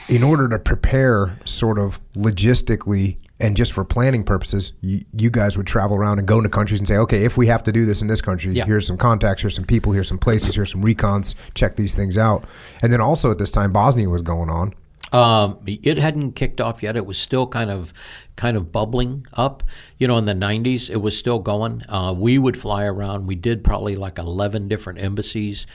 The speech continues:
Speaker 2: where we put together packages on that and knew exactly what needed to be done if for some reason the, the Americans in those particular countries had to be evacuated. So that's something that's a standard type of, uh,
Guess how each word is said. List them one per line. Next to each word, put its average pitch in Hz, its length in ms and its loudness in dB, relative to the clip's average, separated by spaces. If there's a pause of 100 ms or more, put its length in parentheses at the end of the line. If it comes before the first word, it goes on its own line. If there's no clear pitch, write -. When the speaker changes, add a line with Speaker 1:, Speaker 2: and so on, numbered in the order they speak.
(180)
Speaker 2:
where 104 180 -4
we 95 140 -4
put 98 240 -4
together 95 320 -6
packages 92 640 -8
on 98 180 -6
that 98 380 -6
and 90 400 -6
knew 101 240 0
exactly 87 560 -6
what 90 320 -10
needed 95 300 -8
to - 60 -6
be 90 180 -8
done 98 400 -6 (360)
if 113 200 2
for 104 260 -4
some 98 340 -6
reason 101 480 -4 (340)
the, 95 380 0
the 92 160 -4
Americans 95 580 -4
in 90 120 -4
those 90 300 -4
particular - 460 -2
countries 92 460 -8
had 98 160 -4
to 92 60 -6
be 90 140 -6
evacuated. 92 760 -6
So 95 300 -6 (340)
that's - 300 -2 (100)
something 95 380 -6
that's 90 240 -8
a 85 40 -10
standard 90 560 -6
type 92 300 -6
of, 85 240 -10
uh, 87 460 -10